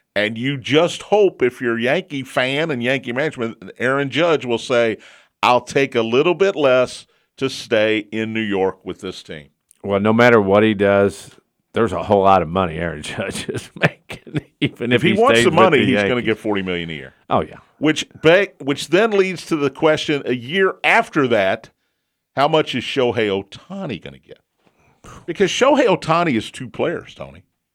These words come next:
Speaker 2: You're exactly
Speaker 1: I mean,
Speaker 2: right.
Speaker 1: if, if Aaron Judge is gonna make forty million, shouldn't Ohtani make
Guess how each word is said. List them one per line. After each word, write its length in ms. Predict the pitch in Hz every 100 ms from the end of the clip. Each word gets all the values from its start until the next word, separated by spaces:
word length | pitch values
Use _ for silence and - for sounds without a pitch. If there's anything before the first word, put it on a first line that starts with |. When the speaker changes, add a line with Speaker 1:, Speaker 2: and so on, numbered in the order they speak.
| _
Speaker 2:
You're 160 | 80 90
exactly 440 | 101 80 90 -
Speaker 1:
I 20 | 147
mean, 140 | 165
Speaker 2:
right. 40 | 160
Speaker 1:
if, 220 | - -
if 260 | 151 139 -
Aaron 300 | 202 262 226
Judge 360 | 156 185 185 147
is 100 | 131
gonna 180 | 151 139
make 280 | 131 117 -
forty 400 | - 175 196 135
million, 420 | 107 92 98 123
shouldn't 380 | - 139 160 170
Ohtani 520 | 151 - 123 135 151
make 260 | 131 120